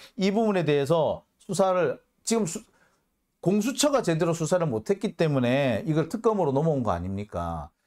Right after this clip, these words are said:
그런데 이 부분에 대해서 지금 제대로 이거 특검을 하자는데 지금, 아, 자, 이게 다 뭐?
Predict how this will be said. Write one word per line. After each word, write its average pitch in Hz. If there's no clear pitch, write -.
그런데 190
이 180
부분에 190
대해서 131
지금 113
제대로 110
이거 180
특검을 202
하자는데 107
지금, 131
아, 92
자, 185
이게 247
다 196
뭐? 202